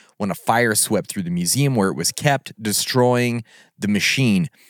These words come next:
Uh, afterwards, articles were published by a son of the machine's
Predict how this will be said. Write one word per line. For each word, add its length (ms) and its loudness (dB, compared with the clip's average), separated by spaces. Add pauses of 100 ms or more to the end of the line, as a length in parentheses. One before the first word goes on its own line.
(160)
Uh, 180 2
afterwards, 440 2
articles 440 0
were 140 0
published 480 0
by 120 0
a 60 0
son 280 0
of 100 -4
the 80 -4
machine's 540 -2